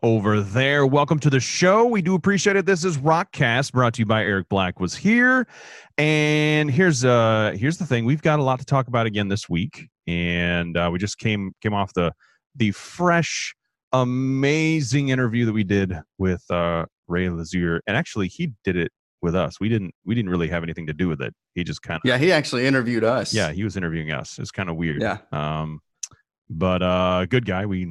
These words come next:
Speaker 1: we enjoyed that. So all of you, thank you for watching, uh, episode one. Welcome to episode two.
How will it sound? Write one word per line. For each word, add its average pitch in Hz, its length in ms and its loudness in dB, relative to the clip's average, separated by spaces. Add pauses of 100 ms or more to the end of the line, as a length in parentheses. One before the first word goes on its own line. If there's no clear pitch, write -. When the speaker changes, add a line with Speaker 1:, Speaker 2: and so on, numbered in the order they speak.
Speaker 1:
we 90 140 -2
enjoyed 87 340 -2
that. 95 180 -4
So 104 120 -4
all 113 100 2
of 117 80 -2
you, 120 80 0
thank 127 240 0
you 123 80 0
for 117 140 0
watching, 113 580 -2
uh, 92 180 0
episode 113 440 -2
one. 107 600 -2 (580)
Welcome 160 260 2
to 160 80 0
episode 165 400 2
two. 180 480 2